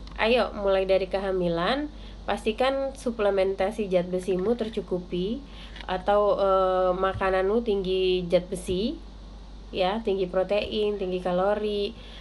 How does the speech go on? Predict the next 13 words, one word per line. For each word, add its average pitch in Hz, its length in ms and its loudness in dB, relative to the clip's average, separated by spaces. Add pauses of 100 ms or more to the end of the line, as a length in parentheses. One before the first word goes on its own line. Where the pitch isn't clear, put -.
(120)
supaya 233 500 4
kebutuhan 214 480 2
zat 202 160 2
besinya 233 320 2
terpenuhi. 185 680 0 (560)
Kemudian 262 800 4
pada 214 960 6
remaja 220 880 4
itu 262 240 0
juga 226 320 4
bisa 226 400 0
terjadi 208 640 2
anemia 196 880 2